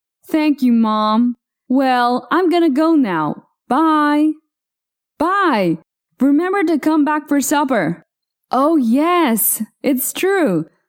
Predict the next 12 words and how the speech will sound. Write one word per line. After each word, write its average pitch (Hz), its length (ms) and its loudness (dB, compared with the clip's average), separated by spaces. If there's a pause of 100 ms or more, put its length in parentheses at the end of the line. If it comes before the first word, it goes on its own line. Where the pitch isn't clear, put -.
(240)
There's 240 400 0
a 196 80 0
special 262 580 -2
dish 302 360 0
today. 180 600 -2 (340)
Okay, 339 440 0
see 285 240 0
you 330 80 -2
later." 339 480 0 (1160)
All 392 200 0
right, 330 680 0 (260)
now 320 680 2